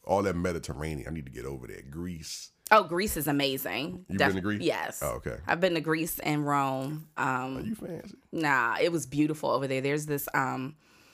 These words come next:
Speaker 2: this, um, body of water. It's in the middle of the Mediterranean Sea called, um, the Blue Grotto.
Speaker 1: Mm.
Speaker 2: And you have to take, like, a rowboat out, rowboat out in the middle of the Mediterranean Sea.
Speaker 1: Mm-hmm.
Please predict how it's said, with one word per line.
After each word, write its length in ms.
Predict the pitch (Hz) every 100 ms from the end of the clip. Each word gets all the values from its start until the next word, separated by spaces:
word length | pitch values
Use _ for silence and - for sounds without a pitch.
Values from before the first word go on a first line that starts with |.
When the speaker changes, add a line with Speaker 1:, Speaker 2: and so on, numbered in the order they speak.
| - - - - - _
Speaker 2:
this, 320 | 147 165 - -
um, 640 | 139 135 131 120 127 175 165
body 320 | 170 160 156
of 80 | 139
water. 260 | 147 143 139
It's 140 | 143
in 80 | 160
the 60 | 151
middle 220 | 156 156
of 80 | 139
the 40 |
Mediterranean 640 | 135 135 135 139 135 131
Sea 200 | 135 -
called, 580 | 135 - 139 131 127 123 -
um, 580 | 143 131 131 127 143 147
the 80 | 160
Blue 200 | 147 156
Grotto. 640 | 147 131 131 - 92 170 175 - - -
Speaker 1:
Mm. 180 | 92 147
Speaker 2:
And 100 | 143
you 60 | 151
have 140 | 151
to 80 | 151
take, 180 | 165 139
like, 140 | 135
a 60 | 131
rowboat 400 | 143 147 139 -
out, 220 | 127 - - 151
rowboat 480 | 151 170 165 131 -
out 200 | 123 139
in 120 | 143
the 60 | 135
middle 200 | 135 131
of 260 | - 139 151
the 280 | 131 127 -
Mediterranean 640 | 143 131 139 143 139 143 143
Sea. 420 | - 127 123 143
Speaker 1:
Mm-hmm. 120 | 156